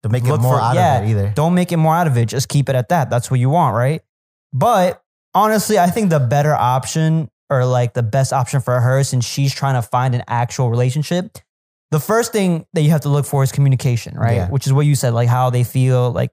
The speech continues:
Speaker 2: towards the guy and everything. And if they're a guy, if they're a guy that treats them well and everything, and he has bad dick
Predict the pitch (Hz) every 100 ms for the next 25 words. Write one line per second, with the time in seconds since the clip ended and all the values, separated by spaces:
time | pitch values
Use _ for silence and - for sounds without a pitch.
0 | - 131 123 - 120 117 120 120 120 123
1 | 123 127 - 175 147 139 135 143 127 139
2 | 156 135 131 131 120 143 127 131 127 123
3 | 123 117 127 120 120 _ _ _ _ -
4 | 135 156 170 160 135 143 143 120 139 139
5 | 139